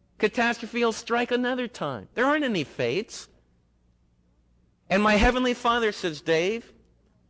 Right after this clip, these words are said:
you're in the world. There's hard problems in the world because of the fallenness of the human body. There are emotional problems in the world. There is death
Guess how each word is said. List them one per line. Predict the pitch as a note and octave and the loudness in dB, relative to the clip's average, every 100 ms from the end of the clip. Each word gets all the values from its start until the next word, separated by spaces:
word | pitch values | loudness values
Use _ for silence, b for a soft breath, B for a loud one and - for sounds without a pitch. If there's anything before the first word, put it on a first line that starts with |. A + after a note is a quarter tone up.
| _ - | _ -2
you're | D3+ F3+ | 2 2
in | G3 | 2
the | G#3+ | 0
world. | G#3+ B3+ B3 D3+ - _ _ _ _ _ | 0 -2 -2 -6 -12 _ _ _ _ _
There's | E3+ F3 | -2 0
hard | G#3+ A3+ C#4 | 2 2 0
problems | - F3 B2+ A2 A2 | 0 0 0 -6 -8
in | |
the | D#3 | -6
world | F#3 A3+ A3 B2 | -4 -2 -2 -4
because | A#2+ D#3 D#3 | -4 -4 -2
of | F#3 F3+ - b b b b _ | -2 -2 -10 b b b b _
the | - C#3+ | -8 -8
fallenness | - F3+ F3 G3+ G3+ G#3 - | -4 0 0 0 -4 -6 -6
of | F3+ | -6
the | F3 | -4
human | F3 G3 F#3+ F3+ | -4 -4 -4 -4
body. | E3+ F3 C3+ - _ _ _ _ _ _ | -6 -6 -10 -16 _ _ _ _ _ _
There | C3+ F3+ | 4 6
are | G3+ | 6
emotional | G#3+ A3 A#3 A#3+ E3+ A#2+ | 4 2 0 -2 -4 -4
problems | - D3+ D#3+ | -2 -2 0
in | |
the | F3+ | 0
world. | F#3 C#3 F#2 | 2 2 0
There | D#3 | -2
is | F3 E3+ | -2 -8
death | - G#3 G3+ D3+ | -4 0 0 -2